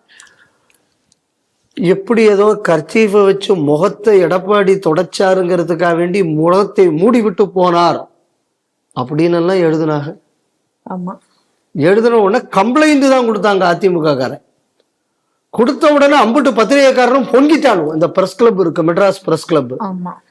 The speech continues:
Speaker 1: இப்போ ஒரு பத்திரிகைக்காரன் ரோட்ல ஒரு அயோக்கியத்தனம் நடக்குது அப்படிங்கக்கூடிய அந்த வீடியோ எடுக்கும்போது ஒரு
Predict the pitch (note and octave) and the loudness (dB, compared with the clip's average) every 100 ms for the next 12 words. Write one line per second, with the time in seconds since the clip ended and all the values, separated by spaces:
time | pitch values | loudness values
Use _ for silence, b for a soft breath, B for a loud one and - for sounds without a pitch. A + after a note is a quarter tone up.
0 | _ - D3 G3 G3 F#3 D#3 D3+ F#3+ F#3+ | _ -4 -2 2 4 2 0 2 2 2
1 | D#3+ D3 C#3 F3 - _ _ _ _ _ | 0 -2 -2 -6 -10 _ _ _ _ _
2 | B2+ B2 C#3 G#3 A#3 - E3 F#3 - _ | -8 -2 2 2 2 0 0 0 -4 _
3 | _ - E3 E3 G#3+ B3 A#3+ G#3+ G#3 D#3 | _ -2 2 4 4 4 2 2 0 0
4 | E3 D#3 C#3 E3 G#3+ _ _ B2 D3 E3+ | -2 -2 -2 -2 -4 _ _ -6 -2 0
5 | B3 A#3 F3 E3+ B3 A3 C#3+ A3 C4+ C4 | 0 0 0 0 2 2 0 2 4 4
6 | G#3+ F#3+ E3+ D3+ G3+ C4 G3 | 4 2 -2 0 0 2 2